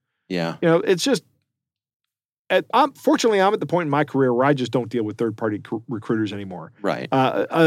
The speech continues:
Speaker 2: a, a new person in a car-, in a, in, in any career doesn't have that luxury, and I understand that.
Speaker 1: Yeah.
Speaker 2: But, um, it's, it's nice to be in,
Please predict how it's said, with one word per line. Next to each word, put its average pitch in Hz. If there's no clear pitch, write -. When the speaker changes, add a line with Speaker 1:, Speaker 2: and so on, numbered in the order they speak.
Speaker 2:
a, 170
a -
new 196
person 170
in 165
a 147
car-, 156
in 151
a, 135
in, 147
in 143
any 160
career 131
doesn't 151
have 139
that 123
luxury, 107
and 107
I 120
understand 113
that. 87
Speaker 1:
Yeah. 95
Speaker 2:
But, 131
um, 117
it's, 143
it's 143
nice 156
to -
be 131
in, 131